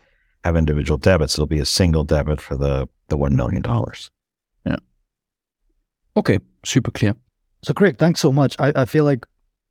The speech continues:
Speaker 3: you know, we love getting to the nitty-gritty technical details about how things work. So definitely been super informative in that aspect. Can you bring each of those, so we focused mainly on the, um, A C H,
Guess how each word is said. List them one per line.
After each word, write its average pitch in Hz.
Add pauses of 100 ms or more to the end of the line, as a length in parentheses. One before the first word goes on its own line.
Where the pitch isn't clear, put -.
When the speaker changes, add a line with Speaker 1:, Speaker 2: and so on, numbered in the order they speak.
(140)
Speaker 3:
you 135
know, 127
we 139
love 143
getting 139
to 127
the 127
nitty-gritty 127
technical 123
details 120
about 120
how 123
things 107
work. 117
So 117 (180)
definitely 139
been 120
super 131
informative 123
in 117
that 123
aspect. 117 (1200)
Can 165
you 226
bring 214
each 165
of 139
those, 135
so -
we 127
focused -
mainly 143
on 120 (240)
the, 117
um, 113 (120)
A 139
C 127
H, -